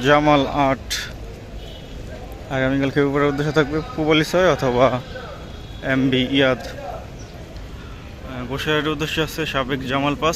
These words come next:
মানে জাকের সম্রাট চার।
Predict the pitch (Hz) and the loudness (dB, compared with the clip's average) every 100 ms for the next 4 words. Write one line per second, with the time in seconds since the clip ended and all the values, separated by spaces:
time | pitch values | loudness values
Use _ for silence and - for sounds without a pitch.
0 | - 127 123 120 123 120 143 143 135 131 | 0 -2 -2 -2 -2 0 0 0 2 0
1 | 127 - - - - - - - - - | -2 -8 -12 -12 -10 -10 -10 -10 -10 -10
2 | - - 156 185 | -12 0 4 4